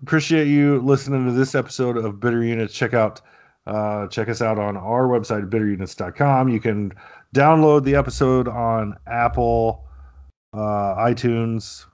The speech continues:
Is it iTunes? Apple Podcasts, um, and Spotify and Stitcher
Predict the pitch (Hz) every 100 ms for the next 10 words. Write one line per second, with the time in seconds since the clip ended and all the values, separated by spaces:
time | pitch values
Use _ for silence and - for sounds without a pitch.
0 | _ _ 98 101 107 113 120 113 110 113
1 | 110 92 107 95 92 87 - - - 101
2 | 92 90 87 87 - _ _ _ _ _
3 | _ _ _ _ - 98 95 92 - 139
4 | 131 123 113 107 98 - 135 - 123 110